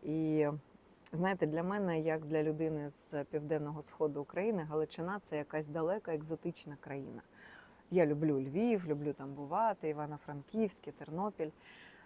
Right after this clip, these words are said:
Але все-таки здається, що там всі якісь інші. А потім почитаєш Богдана Волошина і розумієш, що, в принципі, всі ми всюди однакові.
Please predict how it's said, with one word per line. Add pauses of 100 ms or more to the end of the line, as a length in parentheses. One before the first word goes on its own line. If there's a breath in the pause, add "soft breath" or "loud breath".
(140)
Але
все-таки
здається,
що
там
всі
якісь
інші. (420 loud breath)
А
потім
почитаєш (480)
Богдана
Волошина (580 loud breath)
і
розумієш,
що,
в
принципі,
всі
ми
всюди
однакові.